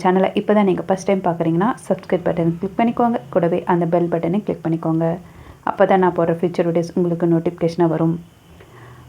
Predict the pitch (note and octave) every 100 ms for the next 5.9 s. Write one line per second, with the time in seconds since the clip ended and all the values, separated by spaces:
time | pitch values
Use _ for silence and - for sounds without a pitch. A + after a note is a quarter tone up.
0 | - G3 G#3 B3 B3 B3 - B3 - F#3+
1 | F#3 F#3 - F#3 G3 G3+ G#3 G3 E3+ F3
2 | E3 E3 E3 E3+ - - F3+ G3 A3 G#3
3 | G3 - F3+ F#3 F3+ E3 E3 E3 - -
4 | A3 A3 G3 E3+ E3 E3+ F#3 F3+ G3 G3
5 | G3 E3+ E3+ F3 F3 F3 G3+ F#3 F3